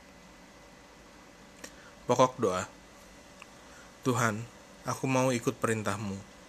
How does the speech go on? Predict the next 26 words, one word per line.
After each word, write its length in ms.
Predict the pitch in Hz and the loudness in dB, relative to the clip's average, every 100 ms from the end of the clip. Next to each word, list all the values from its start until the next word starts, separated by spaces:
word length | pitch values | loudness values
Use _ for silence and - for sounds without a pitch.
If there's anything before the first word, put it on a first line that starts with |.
| - - - | -20 -20 -4
Aku 240 | 113 131 | -2 0
mau 320 | 123 120 127 | 2 2 2
bekerja 560 | 127 123 120 117 117 117 | -2 -2 -4 2 2 4
karena 320 | 113 110 113 | 2 2 0
bekerja 480 | 110 - 120 131 117 | 0 -2 0 2 2
adalah 240 | 113 107 | 2 -2
bagian 480 | 110 107 107 117 117 | 0 0 2 2 2
dari 240 | 117 117 120 | 2 2 2
ibadahku 640 | 110 107 107 - 113 110 | 0 0 0 -2 -6 -6
kepadamu. 560 | 117 107 101 98 92 90 - - - - - - - - | 0 2 2 0 -4 -10 -14 -20 -20 -20 -20 -18 -18 -12
Terima 320 | - 123 123 120 | -6 -2 0 4
kasih 360 | 127 - 143 127 | 6 6 4 0
untuk 160 | 123 - | -2 -2
pekerjaan 480 | - 113 117 117 120 | 2 2 4 2 2
yang 160 | 107 | 0
Kau 160 | 104 107 | 2 0
beri. 320 | 101 104 95 - - - - - - | 2 -2 -4 -8 -18 -20 -20 -20 -8
Di 120 | 107 | -2
dalam 320 | 107 107 113 | 2 4 4
nama 240 | 120 117 117 | 4 2 2
Yesus, 520 | 110 - 98 - - | 0 0 0 -2 -2
aku 240 | 117 107 110 | -2 -2 0
berdoa 400 | 113 113 107 113 | 2 2 2 2
dan 240 | 113 104 | 0 -4
bersyukur. 520 | 95 - 95 - 90 98 - - - - - - - | 2 2 2 -4 -10 -10 -16 -20 -20 -20 -20 -20 -8
Amin. 280 | 110 104 95 | -4 -4 -4